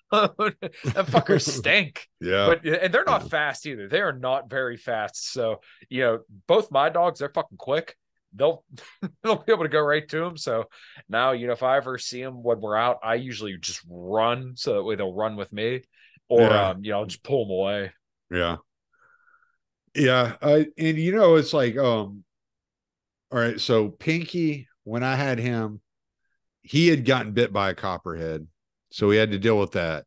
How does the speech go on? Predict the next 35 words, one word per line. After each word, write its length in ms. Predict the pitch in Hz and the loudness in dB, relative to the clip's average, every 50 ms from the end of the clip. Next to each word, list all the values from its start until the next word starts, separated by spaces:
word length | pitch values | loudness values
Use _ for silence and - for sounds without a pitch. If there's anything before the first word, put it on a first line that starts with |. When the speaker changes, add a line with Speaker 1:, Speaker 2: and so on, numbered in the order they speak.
| _ - | _ -10
Speaker 2:
And 100 | 104 101 | -6 -4
then 140 | 101 95 | -4 -2
Slayer 400 | 90 - - 120 131 139 156 147 | -2 -2 2 4 4 6 6 4
got 200 | 120 117 104 95 | 4 2 0 0
bit 160 | 87 104 95 82 | 0 -2 -2 -2
by 180 | 85 85 85 82 | -4 -4 -6 -6
a 40 | |
copperhead. 680 | - - 90 85 80 - 82 76 73 78 76 73 71 - _ _ _ _ _ _ _ _ _ _ _ _ _ _ _ _ _ _ _ - | -6 -6 -6 -6 -4 -4 -8 -8 -6 -6 -8 -8 -10 -12 _ _ _ _ _ _ _ _ _ _ _ _ _ _ _ _ _ _ _ -4
And 140 | 107 104 101 | -4 0 0
then, 340 | 107 104 101 98 92 90 - _ - | 0 2 2 0 -2 -4 -8 _ -4
but 240 | 95 101 98 - | -2 -2 -2 -2
Pinky, 640 | - - 156 180 202 180 - 127 117 107 101 92 - _ - _ _ _ _ _ | -2 0 0 0 0 -2 -2 -2 0 0 0 -2 -4 _ -20 _ _ _ _ _
he 160 | - 160 190 | 0 0 2
learned 300 | 214 202 170 147 135 123 | 4 2 2 2 0 0
that 200 | 113 101 - _ | -4 -4 -4 _
first 300 | 123 117 113 101 - - | 0 0 0 -2 -4 -8
time. 340 | 113 107 104 90 78 76 - _ _ | -8 -8 -8 -8 -10 -14 -20 _ _
Anytime 420 | - 139 156 170 160 170 170 165 156 | -2 0 0 0 2 0 0 0 0
he'd 140 | 160 143 127 | -2 -2 -2
see 180 | - 151 139 | 0 0 0
a 40 | 120 | 0
snake, 340 | - - 120 110 101 - - | 0 -2 -4 -6 -6 -6 -6
it 60 | 110 | -6
didn't 180 | 120 127 117 113 | -6 -6 -4 -2
matter 160 | 113 110 110 | -2 -2 -2
what 180 | 113 143 151 | -2 -4 -4
kind 160 | - 165 180 165 | -4 -6 -6 -6
of 80 | 135 | -8
snake 280 | - - 160 156 147 123 | -8 -4 -4 -4 -2 -2
it 80 | 143 | -2
was, 320 | 120 113 110 98 87 80 - _ _ _ _ _ _ _ | 0 0 0 0 0 -4 -10 _ _ _ _ _ _ _
he'd 180 | - 127 131 127 | -2 -2 -2 0
fucking 320 | - 135 113 92 98 101 | 0 0 0 0 -2 -4
go 100 | 95 95 | -4 -4
berserk. 400 | 80 80 78 73 82 85 80 - | -4 -6 -10 -8 -8 -8 -8 -10